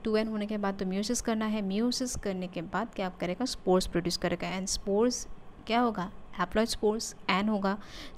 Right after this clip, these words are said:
फिर उसके बाद फिर ये लोग germinate करके फिर gametophyte मतलब नया एक algae ये लोग germinate करके gametophyte produce करेगा, ठीक है। This is the haplontic life cycle।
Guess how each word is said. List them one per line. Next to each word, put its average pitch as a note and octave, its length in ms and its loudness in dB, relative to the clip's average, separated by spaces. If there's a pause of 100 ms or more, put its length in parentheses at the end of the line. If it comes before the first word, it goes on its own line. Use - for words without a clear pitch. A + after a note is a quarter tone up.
फिर C4 200 4
उसके G#3 220 0
बाद F#3+ 200 -2
फिर G3 220 -2
ये F#3+ 80 0
लोग F#3 140 0
germinate F3 400 -4
करके F3+ 260 -4
फिर G3+ 220 0
gametophyte F3+ 640 -4
मतलब - 180 -6 (420)
नया F#3 260 0
एक F#3 220 -4
algae F#3 280 0 (380)
ये F#3 60 0
लोग A#3 160 2 (360)
germinate F3+ 400 -2
करके F#3+ 340 0 (300)
gametophyte F#3 420 -2
produce F3+ 320 0
करेगा, E3 380 -4 (260)
ठीक B3+ 160 8
है। D4 120 6
This G3+ 200 0
is G3 100 0
the G3+ 140 -2
haplontic F#3+ 400 -4
life E3 220 -2
cycle। - 340 6